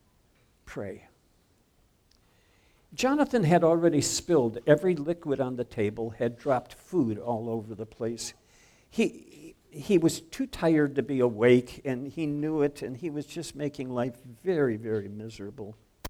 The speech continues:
And so I said, "Jonathan, go get the Bible. We're gonna read the Bible. We're gonna pray, and you're going to bed." He went and got the Bible, and when he sat down, he said, "Dad, could I ask a question?"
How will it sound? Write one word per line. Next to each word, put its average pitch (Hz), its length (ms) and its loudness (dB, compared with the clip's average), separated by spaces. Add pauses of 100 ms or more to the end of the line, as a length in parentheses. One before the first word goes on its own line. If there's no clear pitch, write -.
(2250)
And 151 100 2
so 185 120 2
I 247 60 8
said, 185 180 4
"Jonathan, 170 480 2
go 170 160 6
get 185 180 4
the 139 80 0
Bible. 135 540 2
We're 135 160 0
gonna 123 260 -4
read 139 320 2
the 151 60 -2
Bible. 113 540 -4 (140)
We're 123 160 -10
gonna 113 200 -12
pray, 120 360 2
and 113 220 0
you're 131 220 2
going 104 300 -6
to 92 60 -8
bed." 87 420 -12 (2500)
He - 80 -8
went 156 180 0
and 170 80 -6
got 139 180 -2
the 117 80 -6
Bible, 113 480 -2
and 104 340 -10
when 113 120 -8
he 113 100 -6
sat 117 280 -2
down, 123 460 -10
he 135 80 -18
said, 120 220 -8
"Dad, 127 240 2
could 135 160 -10
I 123 200 -2
ask 131 240 -8
a 120 60 -12
question?" 120 640 -8